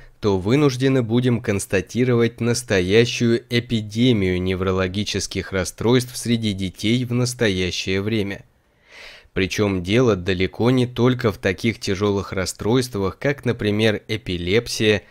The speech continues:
аутизм или Д Ц П. Речь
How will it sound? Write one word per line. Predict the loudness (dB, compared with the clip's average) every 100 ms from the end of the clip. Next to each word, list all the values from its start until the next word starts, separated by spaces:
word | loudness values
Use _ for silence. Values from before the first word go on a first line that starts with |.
| _
аутизм | 0 0 0 -4 -4 -2 -4 -8 _ -6
или | 0 0
Д | 2 -2
Ц | 0 -2
П. | 0 -2 -2 _ _ _ _ _ -20 -20 -4
Речь | 0 2 2 2